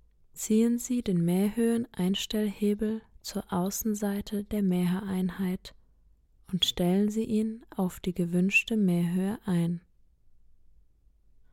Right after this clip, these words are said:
Hinweis: Die Zahlen der Mähhöhe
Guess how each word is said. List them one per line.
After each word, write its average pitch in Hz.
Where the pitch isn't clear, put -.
Hinweis: 190
Die 185
Zahlen 190
der 202
Mähhöhe 208